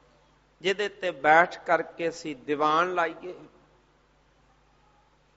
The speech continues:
ਸੰਗਤਾਂ ਆਉਣ, ਗੁਰੂ ਕੀਆਂ ਸੰਗਤਾਂ ਨੂੰ ਸੁੱਖ ਮਿਲੇ, ਆਨੰਦ ਮਿਲੇ।"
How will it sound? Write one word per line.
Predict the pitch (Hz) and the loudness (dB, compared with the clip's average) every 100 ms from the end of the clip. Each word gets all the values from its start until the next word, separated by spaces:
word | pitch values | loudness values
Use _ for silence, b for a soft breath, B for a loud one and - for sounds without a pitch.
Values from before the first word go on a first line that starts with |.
| _ _ _ _ _ _ _ | _ _ _ _ _ _ _
ਸੰਗਤਾਂ | - 180 180 180 190 185 - | -4 -2 -2 -4 -2 -2 0
ਆਉਣ, | 175 208 208 170 139 - - _ _ _ _ _ _ _ _ _ _ _ _ | 2 4 2 -4 -10 -18 -20 _ _ _ _ _ _ _ _ _ _ _ _
ਗੁਰੂ | 156 214 | 4 4
ਕੀਆਂ | 220 214 208 | 4 0 -6
ਸੰਗਤਾਂ | 196 - 180 175 - 196 | -4 0 0 0 -2 -2
ਨੂੰ | 196 185 | 0 -6
ਸੁੱਖ | - - 208 196 | -8 -4 -4 -4
ਮਿਲੇ, | 180 170 180 170 | -10 -6 -4 -4
ਆਨੰਦ | 156 160 185 220 | -4 2 2 2
ਮਿਲੇ।" | 226 202 208 214 170 | -2 -2 0 0 -2